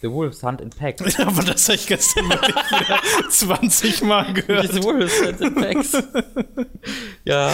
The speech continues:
Speaker 2: Vor allem, ich höre das und denk so, hier ist doch gar kein Wort. <laughs>
Speaker 1: Ja, das kann man ja zum Glück ausmachen
Speaker 2: Ja.
Speaker 1: jetzt mittlerweile.
Speaker 2: Will ich aber nicht.
Speaker 1: Nee, ich auch
Speaker 2: So,
Speaker 1: nicht.
Speaker 2: wir kommen zu den Filmen und, äh, Fernsehserien. Äh, du hast zwei Serien gesehen, ähm,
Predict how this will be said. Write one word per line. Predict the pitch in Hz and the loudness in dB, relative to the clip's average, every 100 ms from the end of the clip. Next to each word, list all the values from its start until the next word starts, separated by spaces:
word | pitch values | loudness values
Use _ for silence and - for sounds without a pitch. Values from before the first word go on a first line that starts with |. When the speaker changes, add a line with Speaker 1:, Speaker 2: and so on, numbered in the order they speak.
| 147 | 0
Speaker 2:
Vor | - 262 | 0 2
allem, | 220 196 | 4 4
ich | 185 | 2
höre | 196 | 2
das | 208 185 | 2 0
und | 170 | 0
denk | 170 | 0
so, | 151 | -2
hier | 139 | -4
ist | 147 | -2
doch | 277 | 0
gar | 160 | 0
kein | 147 - | 0 0
Wort. | 175 262 170 294 359 254 269 269 262 277 - 196 | 2 2 4 4 4 2 2 0 0 -2 0 -2
<laughs> | 214 208 - 254 - 208 - - - - - 214 240 226 - | -2 -6 -6 -12 -12 -14 -14 -18 -20 -10 -6 -6 -6 -8 -2
Speaker 1:
Ja, | 170 | 0
das | 165 - | 0 -2
kann | 165 | -2
man | 151 | -2
ja | 139 | -2
zum | 143 | -4
Glück | 131 | 0
ausmachen | 95 110 120 113 113 | 0 0 -2 -4 -2
Speaker 2:
Ja. | 196 180 180 | 0 2 2
Speaker 1:
jetzt | 113 - - | 0 -8 -14
mittlerweile. | 113 107 107 104 107 107 - | -6 -4 -2 -2 -4 -8 -14
Speaker 2:
Will | 202 185 | -10 -8
ich | 185 | -8
aber | 175 | -8
nicht. | 175 180 - - - - | -8 -8 -12 -20 -16 -12
Speaker 1:
Nee, | 170 156 | -6 -6
ich | 127 | -2
auch | |
Speaker 2:
So, | - | 0
Speaker 1:
nicht. | 196 | 2
Speaker 2:
wir | 175 | 2
kommen | 202 202 | 0 -2
zu | 190 | 0
den | 185 | 0
Filmen | 185 208 214 202 | 0 -2 -2 -2
und, | 185 180 190 | -2 -4 -4
äh, | 190 | -6
Fernsehserien. | - 208 208 190 156 165 160 160 185 202 - - - - - - - | -2 0 2 0 0 -2 0 0 -2 -4 -12 -20 -20 -20 -20 -14 -10
Äh, | 190 160 | -4 0
du | |
hast | 170 - | 0 0
zwei | 196 196 | 0 0
Serien | 185 170 156 | 2 2 2
gesehen, | 143 139 143 185 208 | 0 -2 -2 -4 -6
ähm, | 170 143 139 135 | -4 -2 -4 -6